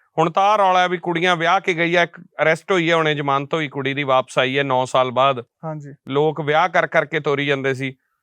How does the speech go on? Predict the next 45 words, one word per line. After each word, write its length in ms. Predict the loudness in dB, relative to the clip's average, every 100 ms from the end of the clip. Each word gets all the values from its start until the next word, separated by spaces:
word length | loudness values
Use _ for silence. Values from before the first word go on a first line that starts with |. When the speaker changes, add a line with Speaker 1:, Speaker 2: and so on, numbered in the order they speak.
| _ -10
Speaker 1:
ਤੇ 80 |
ਤੁਸੀਂ 280 | -4 -2 0
ਕਹਿ 140 | 0 2
ਦਿੰਦੇ 200 | 2 2
ਹੋ 60 |
ਵੀ 160 | 2 0
ਅੱਠ 140 | 2
ਹਜ਼ਾਰ 180 | 2 2
ਤੇ 140 | 0
ਕੰਮ 260 | 0 0 0
ਕਰਦਾ 280 | -2 0 0
ਤਾਂ 180 | 2 2
ਵੀ 120 | 2
ਆ 120 | 2
ਜਾ, 140 | 2
ਤੇਰਾ 180 | 0 0
ਵੀਜ਼ਾ 260 | -2 0 0
ਲਵਾ 220 | 2 0
ਦਿਆਂਗੇ। 260 | -2 -8 -8
Speaker 2:
ਦੇਖੋ, 580 | -6 -4 0 0 0 _ _ _ _ -4
ਮੈਂ 120 | 0
ਪਰਸਨਲ 320 | 2 2 2 -4
ਐਕਸਪੀਰੀਅੰਸ 520 | -4 -4 -2 -2 0
ਨਾਲ 120 | 0
ਤੁਹਾਨੂੰ 240 | 2 0
ਕਹਿ 120 | 0 0
Speaker 1:
ਹੂੰ। 80 |
Speaker 2:
ਰਿਹਾ 120 | -2 -4
ਕਿ 240 | 0 0
ਅੱਠ 200 | 0 0
ਹਜ਼ਾਰ 120 | 0
ਰੁਪਏ 180 | 0 -2
Speaker 1:
ਇਹ 40 |
Speaker 2:
ਕਮਾਉਣ 220 | -4 0 0
ਦਾ 80 |
Speaker 1:
ਸੋਸ਼ਲ 360 | 2 2 2 2
ਮੀਡੀਆ 340 | 2 2 2
ਹੈ, 160 | 2 2
ਇਹ 200 | 2 0
ਤੁਹਾਨੂੰ 300 | 0 -2 0
ਮੈਂ 120 | 0
ਦੱਸਦਾ, 360 | 2 0 2 0
Speaker 2:
ਮੈਂ 80 | 2
Speaker 1:
ਲੋਕ 280 | 2 2 0
ਇੱਥੇ 340 | -2 0